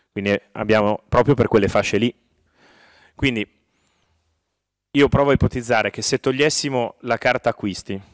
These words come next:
che non la facciamo, che ha un valore di diciotto, diciannovemila euro, il, la misura che uscirà adesso, diciassettemila euro, e la utilizzassimo per avere una riduzione irpef,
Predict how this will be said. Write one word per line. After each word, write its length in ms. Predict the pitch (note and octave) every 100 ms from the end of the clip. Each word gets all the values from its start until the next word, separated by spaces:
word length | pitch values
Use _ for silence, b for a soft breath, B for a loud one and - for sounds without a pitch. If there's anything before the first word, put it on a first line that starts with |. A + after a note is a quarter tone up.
| b _ _ _ _
che 140 | -
non 80 | A2
la 80 | A2
facciamo, 420 | A2+ - G#2+ G2+
che 120 | F#2+
ha 60 | A2
un 80 | A2+
valore 360 | A2 A#2 B2+ A#2
di 240 | G#2+ A2
diciotto, 440 | G#2+ - A2 -
diciannovemila 680 | G#2 - G#2+ G#2+ G#2+ G#2 G2+
euro, 640 | G2+ A2 G#2+ G2+ G#2 A2+ G2+
il, 260 | G2+ G2+
la 120 | G2+
misura 320 | G#2 G2+ G#2+ G#2+
che 120 | G#2+
uscirà 360 | G#2 A#2 G#2+
adesso, 380 | G#2 G2+ G2 -
diciassettemila 760 | A2 A#2+ A#2+ C3+ - A#2+ A#2 G#2+
euro, 360 | G2+ A#2+ C#3 b b b b b
e 120 | B2
la 80 | B2
utilizzassimo 680 | B2 C3+ C3 E3 - C#3
per 140 | A2+ B2
avere 200 | A#2+ C3
una 140 | B2
riduzione 520 | A#2+ A#2+ B2 C#3+ C3
irpef, 640 | A#2+ A2+ - G2 F#2+ -